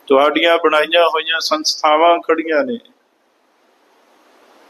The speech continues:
ਉਦਮ ਹੈ ਨਾ, ਉਪਰਾਲਾ ਹੈ ਨਾ, ਇਸ ਵਾਸਤੇ ਐਸੇ ਦਰ ਤੋਂ ਮੰਗਣਾ ਚਾਹੀਦਾ ਹੈ।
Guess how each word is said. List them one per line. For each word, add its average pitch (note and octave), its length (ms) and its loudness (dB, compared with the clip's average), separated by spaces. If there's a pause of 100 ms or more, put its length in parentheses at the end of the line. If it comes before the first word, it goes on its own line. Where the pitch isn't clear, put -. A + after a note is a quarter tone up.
ਉਦਮ D#3 320 4
ਹੈ E3 240 2
ਨਾ, F3+ 140 4
ਉਪਰਾਲਾ E3+ 540 2
ਹੈ D3 220 2
ਨਾ, D3+ 180 -6 (240)
ਇਸ E3 220 0
ਵਾਸਤੇ D#3 420 2
ਐਸੇ F3+ 320 2
ਦਰ D#3 260 2
ਤੋਂ F#3 260 0
ਮੰਗਣਾ E3 380 0
ਚਾਹੀਦਾ C#3+ 580 2
ਹੈ। - 120 -20